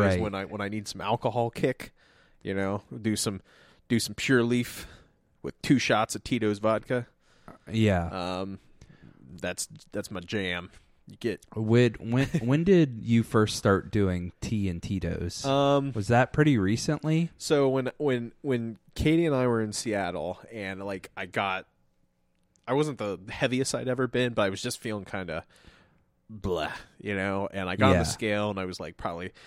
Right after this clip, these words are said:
Speaker 1: ten pounds over what I, what I'd been in the last few years and stuff. And I was like, "You know, I just gotta,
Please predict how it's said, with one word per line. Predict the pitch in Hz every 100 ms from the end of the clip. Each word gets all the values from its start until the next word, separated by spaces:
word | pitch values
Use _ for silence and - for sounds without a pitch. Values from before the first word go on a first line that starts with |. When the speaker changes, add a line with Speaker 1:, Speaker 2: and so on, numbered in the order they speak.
| - - -
Speaker 1:
ten | 135 120
pounds | 113 107 104
over | 101 98 98
what | 92
I, | 90 92
what | 110 101
I'd | 92 90
been | 101 92
in | 92
the | 90
last | 90 90 - - - _
few | - 104 85
years | 85 76 -
and | 76
stuff. | - 69 -
And | 82
I |
was | -
like, | -
"You | 110
know, | 135
I | 123
just | 131 147 - _ - _ _
gotta, | - 151